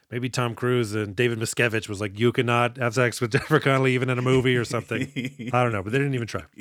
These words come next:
Speaker 1: But then Penny's daughter comes home and she's like, "Look, Maverick, I can't, I need to send an example here for my daughter to not hook up with her old ex-, shitty <laughs> ex-boyfriends. So instead of out the door, out the window you have to jump." And,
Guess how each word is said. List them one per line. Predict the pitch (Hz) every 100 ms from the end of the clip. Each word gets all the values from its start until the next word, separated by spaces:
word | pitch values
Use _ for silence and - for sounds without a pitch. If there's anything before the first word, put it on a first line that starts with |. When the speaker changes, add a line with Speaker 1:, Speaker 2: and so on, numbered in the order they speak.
| - - - _ _ _
Speaker 1:
But | 131
then | 180
Penny's | 175 175 127
daughter | 135 120
comes | - 104 -
home | 101
and | 101
she's | 104 98
like, | 98
"Look, | 107 117 104 - -
Maverick, | 104 101 98 101 - _
I | 120 123
can't, | - 117 101 - _
I | 123
need | 139
to | 123
send | - 120
an |
example | 107 120 127 120
here | 107
for | 107
my | 104
daughter | 95 131 135 123 113 -
to | 120
not | 120 131
hook | 135 -
up | 151 147
with | 139
her | 131
old | 143 143
ex-, | 147 147
shitty | 151 151 -
<laughs> |
ex-boyfriends. | 170 - 165 226 - 135 127 - - _ _
So | - 139
instead | 120 180 180
of | 170
out | 156
the | 156
door, | 135 151 139 110
out | 156 175 -
the |
window | 160 165 156 151
you | 135 127
have | 123 -
to | 120
jump." | 101 90 85 _ _ _ _ -
And, | 110 110 107 107